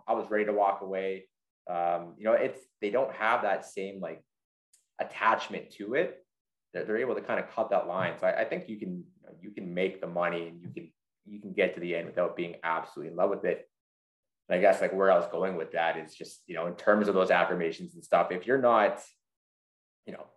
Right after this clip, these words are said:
you either have to be disciplined enough that you're gonna force yourself to write those goals down every single morning, even though you may want to,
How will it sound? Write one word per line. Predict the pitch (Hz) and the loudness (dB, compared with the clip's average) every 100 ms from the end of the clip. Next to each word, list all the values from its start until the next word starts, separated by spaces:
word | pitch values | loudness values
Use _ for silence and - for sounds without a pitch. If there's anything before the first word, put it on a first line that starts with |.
| _ _ _ | _ _ _
you | 113 | -8
either | 127 117 | 0 0
have | 120 123 | 2 0
to | 107 | -2
be | 104 | -8
disciplined | - 107 123 107 101 | -4 -4 -4 -4 -4
enough | 90 87 - 95 | -4 -4 -6 -8
that | 92 | -6
you're | 101 | -2
gonna | 87 - - | -2 -2 0
force | 110 107 | 0 0
yourself | 101 - 90 90 | -4 0 0 0
to | 87 | -2
write | 92 98 | -2 0
those | 101 87 - | -4 -6 -10
goals | 90 92 | -8 -4
down | 90 87 82 | -4 -4 -6
every | - 92 98 | -2 -2 -2
single | 98 98 92 90 | -6 -4 -4 0
morning, | 98 87 80 | 2 0 -2
even | - | -12
though | 90 | -10
you | 90 | -10
may | 85 | -8
want | 87 98 98 | -2 2 2
to, | - | 0